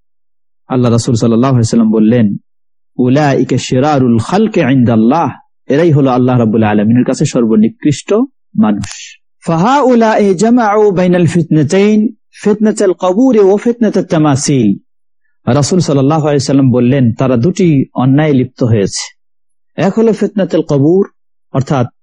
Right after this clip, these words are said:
কবর কোনোদিন ইবাদতের জায়গা হতে পারে না, তারা কবরটাকে মসজিদ বানিয়ে নিয়েছে,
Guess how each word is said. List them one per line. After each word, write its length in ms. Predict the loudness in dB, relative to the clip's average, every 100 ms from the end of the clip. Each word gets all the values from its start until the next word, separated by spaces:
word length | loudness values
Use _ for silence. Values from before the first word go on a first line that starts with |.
| _ _ _ _ _
কবর 260 | -2 0 2
কোনোদিন 400 | 0 0 2 0 0 -6 _ -4
ইবাদতের 460 | 0 2 2 0
জায়গা 300 | 0 2 2
হতে 240 | 0 0 0
পারে 220 | 0 0
না, 140 | 0 -2 -6 _ _ -6
তারা 160 | -2 0
কবরটাকে 520 | 0 0 0 -2 -2
মসজিদ 360 | -2 -2 -4
বানিয়ে 320 | -2 0 2 2
নিয়েছে, 340 | 2 -2